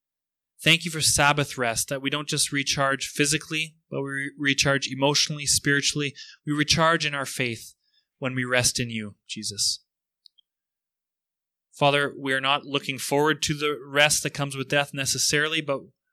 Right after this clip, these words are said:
we trust in it. We hope in it. We know that one day we will fully rest in your arms. Um, it's a beautiful image, but until then, help us to actively rest in you, to find ways to serve,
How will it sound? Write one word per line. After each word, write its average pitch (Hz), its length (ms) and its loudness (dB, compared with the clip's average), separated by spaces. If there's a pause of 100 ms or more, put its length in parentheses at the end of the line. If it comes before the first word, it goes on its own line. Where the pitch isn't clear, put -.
(120)
we 139 100 -2
trust 165 380 2
in 127 60 -8
it. 131 180 -6
We 131 120 -4
hope 160 280 2
in 127 100 0
it. 127 180 -4 (1040)
We 135 140 -4
know 143 240 -2
that 139 300 2 (160)
one 147 240 -2
day 143 160 2
we 135 120 -8
will 135 140 -6
fully 151 440 -2
rest 127 580 0 (180)
in 123 120 -8
your 120 120 -6
arms. 107 480 -2 (1040)
Um, 101 280 -18 (340)
it's - 160 -6
a 117 40 -8
beautiful 135 420 -2
image, 127 360 -4
but 123 140 -4
until 135 320 -4
then, 147 180 0
help 143 240 -2
us 147 140 2
to 160 180 -6
actively 139 520 -2
rest 127 340 -4
in 123 100 -14
you, 113 260 -16 (600)
to - 60 -12
find 139 240 0
ways 135 220 0
to - 100 -6
serve, 147 560 0